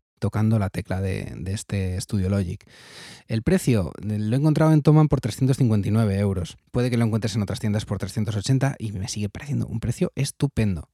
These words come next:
Cositas que le echo en falta, pues, eh, evidentemente si, si vas a utilizar pads, eh, en este teclado no lo vas a encontrar. Si, si necesitas diferentes knobs para hacer diferentes efectos en directo, en este teclado no lo vas a encontrar.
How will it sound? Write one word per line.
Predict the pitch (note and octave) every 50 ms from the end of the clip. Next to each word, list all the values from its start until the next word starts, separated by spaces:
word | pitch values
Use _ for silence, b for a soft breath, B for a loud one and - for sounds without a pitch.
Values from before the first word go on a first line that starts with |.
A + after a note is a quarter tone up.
| _ _
Cositas | - C3+ - C#3+ C3+ C#3 -
que | C#3
le | C3 B2+
echo | A#2+ - C3 B2+ C3 B2+ C3 C3
en | B2+ -
falta, | - D#3 D3 B2+ A#2+ A2
pues, | - A2+ G2+ - - A2+
eh, | G#2+ G#2 G#2 - -
evidentemente | A2+ A2 G#2+ A2+ A#2+ B2+ C3 C3+ C3+ C3 A#2+
si, | - A#2 A2 G#2+ G#2 G2+ G2 F#2+ E2+ - -
si | - - - - - A2+ G#2+ G#2 G#2 F#2+ - -
vas | A#1 A1+ G2+ A#2 A#2+ B2 - -
a | C3+
utilizar | - B2 A#2+ - - B2 A#2 A2+ A2
pads, | - - C3 A#2+ A#2+ A2+ G2 - - - - B B B B B B B
eh, | A2+ A2 A2 G#2+ G#2+ G#2 G#2 G2+ G2+ G2+ G2+ G2+ - - _
en | - A#2 A2+
este | A2 - - A2+ -
teclado | A2 A#2 A2+ A2 A2 A2 - -
no | A#2 A#2 A2
lo | G#2+ G2+ F#2+
vas | G2 F#2+ -
a | F#2+
encontrar. | F#2 F2 F2 E2+ - G#2 G2 F2+ - - - -
Si, | - - - A2 G#2 G2+ G2+ G2+ G2+ G2+ G2+ G2 G2 G#2+
si | - - A2+
necesitas | A2 G#2+ G#2 A#2 A2+ A2+ C3 B2 A#2
diferentes | A#2+ - B2+ A#2 A#2 G#2+ G#2+ A2 G2 -
knobs | A2 A2+ A2+ A2 G2+ - - - B B B B B B
para | B A#2 G#2+ G#2+
hacer | G#2 - B2 A2 G2+
diferentes | G#2+ G#2 G2+ A2 G#2+ G#2+ G#2 G2 A2+
efectos | - - A#2 - - A2 G#2
en | A2
directo, | G#2 G#2 A#2+ - - - C3+ C3 -
en | - A#2 A2
este | G2+ - - G#2
teclado | G2+ - G#2+ A2+ A#2 B2+ A#2+ - _ _ -
no | A#2 A2+ A#2 A2
lo | G2+ G2
vas | G2 G2 -
a |
encontrar. | F#2+ F2 F2 F2+ G2 F#2 F#2